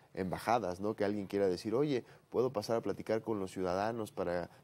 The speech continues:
platicarles del proyecto del partido al que yo estoy afiliado, están muy interesados para decirles por qué mi candidato es el mejor", pues evidentemente no lo podemos permitir porque eso constituiría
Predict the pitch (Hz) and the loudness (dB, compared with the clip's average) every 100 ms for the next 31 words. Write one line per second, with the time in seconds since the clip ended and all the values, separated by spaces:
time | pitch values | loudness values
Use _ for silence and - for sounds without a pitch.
0 | - 90 - 107 110 104 - 98 101 110 | -6 -6 -2 -2 0 -4 -2 -2 0 -2
1 | 92 92 - 107 107 98 98 - 110 - | -2 -2 -2 -2 -2 -4 -6 -2 -2 -2
2 | 82 90 110 113 95 101 107 107 101 - | -2 0 0 0 -2 -4 -4 -4 -4 -4
3 | 82 85 87 110 - 82 85 110 101 - | -6 0 0 0 -2 -6 -4 -6 -6 -6
4 | 90 107 104 107 92 90 95 104 101 92 | -4 -2 -2 -4 -6 -4 -4 -4 -6 -8
5 | 90 110 110 - - - 104 98 104 101 | -2 -2 -2 -14 -20 -4 0 2 2 2
6 | 107 101 95 101 104 101 101 - 85 82 | 0 -2 -2 -2 0 0 0 -2 -4 -4
7 | - - 82 82 92 - 82 85 85 82 | -6 -8 -10 -4 -4 -4 -8 -8 -8 -8
8 | 85 - - 82 85 | -8 -10 -10 -6 -6